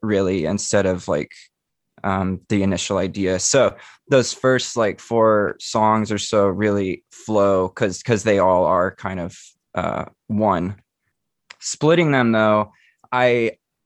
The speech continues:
split them where I th-, really thought mostly where they made sense musically, but then also lyrically, it kinda makes sense too once I had made the splits where, like,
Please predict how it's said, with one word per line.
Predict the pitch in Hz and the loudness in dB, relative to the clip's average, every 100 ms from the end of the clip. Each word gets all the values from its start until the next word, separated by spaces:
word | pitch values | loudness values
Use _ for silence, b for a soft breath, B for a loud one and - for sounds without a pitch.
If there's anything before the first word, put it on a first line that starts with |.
| _ _ | _ _
split | - - - 156 | -16 -6 -2 0
them | 170 151 127 | 0 0 2
where | 120 117 | 2 2
I | 117 127 | 2 2
th-, | 123 - 113 | 0 -6 -6
really | 120 123 120 | -4 -2 -4
thought | - 113 104 | -2 0 0
mostly | 107 107 113 - 127 117 | 0 0 0 -2 -4 -2
where | 113 | 0
they | 107 | -2
made | 104 104 101 | -4 -6 -8
sense | - 113 98 - - - | -6 -4 -4 -6 -12 -4
musically, | 110 113 117 139 - 143 | 0 0 0 -2 0 0
but | 127 113 | 0 0
then | 127 117 | 0 0
also | 113 110 120 110 | 0 0 0 0
lyrically, | 98 104 110 104 - 104 | -2 -2 -2 -2 -4 -2
it | 92 | -2
kinda | - 107 101 | -2 -2 0
makes | 98 - | -4 -6
sense | - 101 - - | -6 -6 -6 -10
too | - 101 98 95 - _ _ _ _ _ _ | -4 -2 -2 -4 -8 _ _ _ _ _ _
once | 113 113 101 - | -4 -2 0 0
I | 98 | 0
had | 92 | 0
made | 98 98 95 | -2 -4 -4
the | |
splits | - - 107 - - | -8 -2 -2 -2 -2
where, | 104 95 | 0 2
like, | 90 - | 2 -2